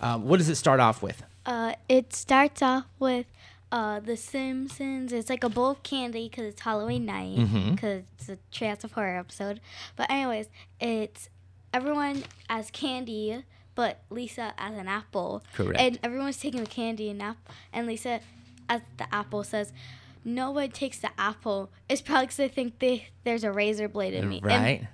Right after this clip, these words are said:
Speaker 2: and Bart, which is a barter finger, uh, says, "Yeah, that's <laughs> totally the reason."
Speaker 1: <laughs> Well, I even like,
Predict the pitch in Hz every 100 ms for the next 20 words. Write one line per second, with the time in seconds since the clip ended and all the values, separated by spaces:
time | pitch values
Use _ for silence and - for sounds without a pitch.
0 | - - 220 226 208 208 226 254 - 254
1 | 226 185 190 190 226 247 311 311 214 220
2 | 339 - - - - - - 226 208 190
3 | 180 - - - - - 262 233 220 -
4 | - 190 208 208 202 196 185 196 214 -
5 | - 247 233 - 277 214 190 196 202 196
6 | 196 - 208 - 190 233 233 - - -
7 | 165 143 160 170 170 147